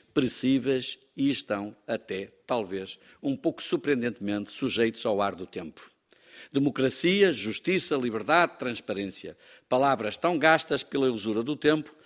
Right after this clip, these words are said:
e também pelo uso em bocas ímpias. São parte integrante da Europa que construímos e defendemos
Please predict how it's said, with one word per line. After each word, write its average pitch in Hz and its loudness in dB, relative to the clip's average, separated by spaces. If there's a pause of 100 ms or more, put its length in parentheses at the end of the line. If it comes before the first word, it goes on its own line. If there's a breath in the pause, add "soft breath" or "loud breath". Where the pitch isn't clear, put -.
(240 loud breath)
e - -12
também 165 4
pelo 160 4
uso 147 6
em 139 4
bocas 131 -2
ímpias. 104 0
São 127 -2
parte 117 0
integrante 104 -6
da 95 -6
Europa 139 -2
que 117 -14
construímos 123 -6
e 117 -6
defendemos 120 -4